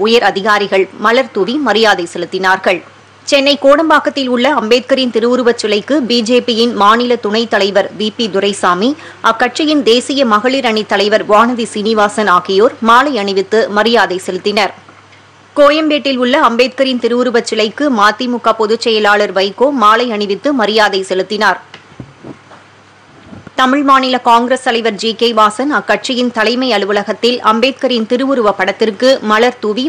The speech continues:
மரியாதை செலுத்தினார். சென்னை ராஜா அண்ணாமலைபுரத்தில் உள்ள அண்ணல் அம்பேத்கர் மணிமண்டபத்தில் பல்வேறு அரசியல் கட்சி தலைவர்களும் சமூக இயக்கங்களின் பிரதிநிதிகளும் கலந்து கொண்டு அம்பேத்கரின் பிறந்த நாளை கொண்டாடினர். பகுஜன் சமாஜ் கட்சியின் தமிழ் மாநில தலைவர்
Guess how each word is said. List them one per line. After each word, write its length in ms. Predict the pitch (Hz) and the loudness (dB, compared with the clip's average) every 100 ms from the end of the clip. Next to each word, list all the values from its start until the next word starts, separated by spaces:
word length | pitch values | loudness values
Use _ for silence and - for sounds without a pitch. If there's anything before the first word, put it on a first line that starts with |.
| 262 | -2
மரியாதை 420 | 208 226 208 220 - | 0 2 2 0 -4
செலுத்தினார். 560 | 190 185 208 220 185 - - - _ - | -6 -4 0 0 0 -4 -20 -20 _ -2
சென்னை 240 | 269 277 285 247 | 0 2 4 4
ராஜா 300 | 269 320 311 | 4 2 -4
அண்ணாமலைபுரத்தில் 800 | 269 277 269 269 226 247 247 240 220 | 0 0 0 -2 -2 -2 -2 -4 -2
உள்ள 220 | 233 294 208 | 0 2 2
அண்ணல் 280 | 247 277 226 | 2 0 0
அம்பேத்கர் 440 | 214 240 247 220 208 | 0 -2 0 -2 0
மணிமண்டபத்தில் 720 | 233 254 226 214 - 214 170 - | -2 -2 0 -2 0 -2 -2 -2
பல்வேறு 360 | 233 233 262 285 | 0 0 0 2
அரசியல் 420 | 220 233 262 254 247 | 0 -2 -4 -4 -4
கட்சி 200 | 214 247 208 | -6 -4 -2
தலைவர்களும் 520 | 208 214 214 226 311 - | -2 -2 0 0 -2 -2
சமூக 400 | 226 247 269 262 220 | 0 0 0 0 0
இயக்கங்களின் 560 | 226 240 226 214 208 220 | -2 -2 -2 -2 -2 -2
பிரதிநிதிகளும் 720 | 208 247 226 220 202 226 262 | -2 -2 -4 -2 0 0 -2
கலந்து 260 | 214 196 196 208 | -2 -2 -4 -4
கொண்டு 200 | 214 202 - - - | 0 -2 -4 -8 0
அம்பேத்கரின் 560 | 233 262 294 302 277 247 | 0 0 -2 -4 -4 -2
பிறந்த 260 | 240 240 262 214 | -2 0 0 2
நாளை 200 | 190 190 - | 0 -2 -4
கொண்டாடினர். 580 | 208 185 185 196 190 - - - - - 220 | 0 0 0 0 -2 -4 -18 -20 -20 -10 -2
பகுஜன் 340 | 233 254 294 285 | 0 0 -2 0
சமாஜ் 340 | 262 247 233 | 2 0 0
கட்சியின் 420 | 226 214 226 254 311 | -4 -2 -2 -2 0
தமிழ் 260 | 220 233 277 | 0 0 0
மாநில 340 | 262 247 233 233 | 2 0 0 -2
தலைவர் 420 | 220 208 220 220 | 0 -2 0 0